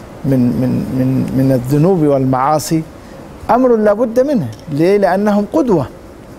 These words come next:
"لقد كان لكم في رسول الله أسوة حسنة لمن كان يرجو الله واليوم الآخر وذكر الله كثيرا. قد كانت لكم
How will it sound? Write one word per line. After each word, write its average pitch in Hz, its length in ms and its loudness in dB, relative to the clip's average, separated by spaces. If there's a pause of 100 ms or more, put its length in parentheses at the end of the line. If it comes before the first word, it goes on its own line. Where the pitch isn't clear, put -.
(220)
"لقد 139 300 -2
كان 175 320 2
لكم 208 460 0 (480)
في 160 100 2
رسول 160 360 0
الله 156 460 2
أسوة 151 420 -2
حسنة 143 440 -2
لمن 147 360 0
كان 170 160 2
يرجو 156 260 2
الله 160 200 2
واليوم 147 280 2
الآخر 175 380 -2
وذكر 147 420 0
الله 160 400 0 (440)
كثيرا. 143 380 0 (800)
قد 143 100 0 (100)
كانت 170 320 2
لكم 180 200 0